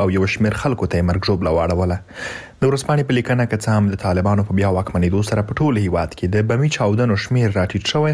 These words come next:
خو وروستیو میاشتو کې مرګوني بریدونه ډېر شوي، هغه هم په مذهبي لږکیو باندې. د کارتې پروان په ګردواري باندې په برید سره یو سیک او یو د طالبانو عسکر وژل شوی او اووه نور ټپیان دي. خو ګارډین د سیکانو د یو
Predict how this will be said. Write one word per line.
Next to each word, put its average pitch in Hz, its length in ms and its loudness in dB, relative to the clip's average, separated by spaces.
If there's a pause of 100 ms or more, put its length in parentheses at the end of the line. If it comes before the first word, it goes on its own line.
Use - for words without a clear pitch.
خو 160 120 0 (600)
وروستیو 135 440 0
میاشتو 117 400 0
کې 131 360 -2
مرګوني 107 360 2
بریدونه 104 320 2 (280)
ډېر 95 340 2
شوي، 90 200 0 (220)
هغه 104 240 0
هم 143 220 0
په 156 440 -2
مذهبي 104 460 0
لږکیو 110 500 0
باندې. 82 540 -4
د 131 100 -2
کارتې 147 320 -2
پروان 143 340 0
په 120 220 0
ګردواري 107 480 0
باندې 110 360 0
په 104 220 2
برید 135 220 -2
سره 95 440 0
یو 127 80 2 (160)
سیک - 280 -4
او 110 40 2 (100)
یو 113 80 2 (100)
د 104 120 -6
طالبانو 104 440 2
عسکر 110 400 -2
وژل 90 300 0
شوی 165 220 2
او - 720 -4
اووه 147 340 2
نور 101 240 0
ټپیان 101 600 -2
دي. 92 60 -6 (360)
خو 143 220 0
ګارډین 131 440 0
د 110 180 0
سیکانو 110 420 0
د 110 180 2
یو 107 100 2